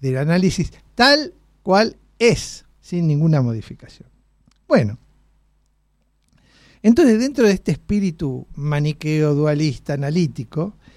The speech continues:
eh, Occidente interpreta, y ahora vamos, sí, al, al sistema de producción Toyota, y por qué cuesta tanto, y por qué son tan pocos los que realmente tienen éxito profundo, ¿no? en, en la, la implementación de,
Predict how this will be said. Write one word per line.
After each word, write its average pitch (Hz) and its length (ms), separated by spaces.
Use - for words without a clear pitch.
eh, 180 420
Occidente 247 800
interpreta, 190 960
y 143 160
ahora 180 280
vamos, 190 300
sí, 302 240
al, 143 200
al 139 120
sistema 196 320
de 190 80
producción 180 440
Toyota, 202 460
y 202 120
por 185 320
qué 190 480
cuesta 269 380
tanto, 190 420
y 170 60
por 220 180
qué 285 100
son 285 240
tan 190 220
pocos - 640
los 160 200
que 196 120
realmente 262 480
tienen 220 320
éxito 151 640
profundo, 120 720
¿no? 143 240
en, 127 240
en 120 220
la, 120 160
la 131 120
implementación 131 760
de, 123 240